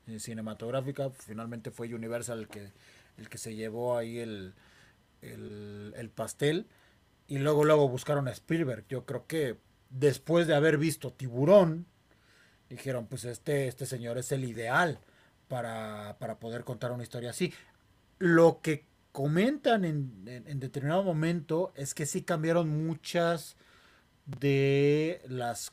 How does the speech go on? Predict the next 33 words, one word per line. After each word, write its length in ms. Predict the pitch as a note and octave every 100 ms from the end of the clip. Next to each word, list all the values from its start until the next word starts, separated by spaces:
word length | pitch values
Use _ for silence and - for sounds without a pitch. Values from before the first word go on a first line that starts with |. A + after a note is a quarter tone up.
| _
cosas 640 | D3 D3 C#3 D#3+ D#3+ D3+
que 300 | - A#2+ B2
hay 200 | B2 B2
en 120 | B2
el 100 | B2
libro, 340 | C#3 E3 C#3+ A#2 _ _ _
porque 260 | - C3 C#3
dicen 240 | C3+ D#3
que 80 | D3
el 60 | C#3+
libro 200 | D3 D3+
es 120 | C3+
más 240 | C#3 C#3
violento 580 | C3 C#3+ D3+ E3 D#3 C#3+ - - _ _ _ _ _ _
y 140 | C3
que 140 | - C3
acá 300 | A#2+ - E3
incluso 440 | E3 D#3 D3+ E3+
cambiaron 520 | D3 B2 C3 C#3 D3
algunas 440 | - A#2+ B2+ C#3+ C#3
cosillas 440 | B2+ - C3 C3
de 80 | A#2+
los, 320 | A2+ A2 G#3
de 140 | - A#2+
los 140 | A2+
personajes, 760 | - A#2 A#2+ B2+ C3 F#3 G#3+ - - - _ _ _
que 180 | C3 A#2+
yo, 340 | F3 G3 -
sin 280 | - - B2+
haber 320 | C3 D#3+ F#3
leído 720 | G3 G#3 A3+ A#3 A3 D#3 A2 - _ _ _ _ _ -
el 120 | B2
libro, 460 | E3 G3 A3 C#4+